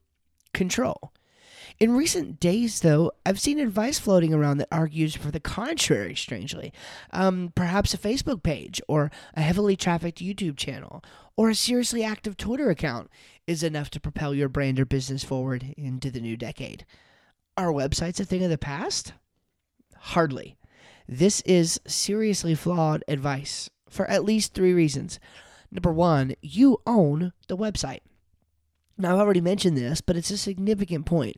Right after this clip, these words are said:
When you build a website, you own it. You own the domain name,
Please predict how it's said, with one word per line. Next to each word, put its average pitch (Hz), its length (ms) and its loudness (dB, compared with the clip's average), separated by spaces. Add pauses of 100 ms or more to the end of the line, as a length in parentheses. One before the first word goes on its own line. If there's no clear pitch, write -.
(540)
When 160 160 0
you 175 100 2
build 196 280 4
a - 20 4
website, 190 600 0 (340)
you 185 380 6
own 220 200 -6
it. - 240 -10 (440)
You 175 200 6
own 185 220 6
the 190 100 4
domain 202 380 0
name, 104 340 -8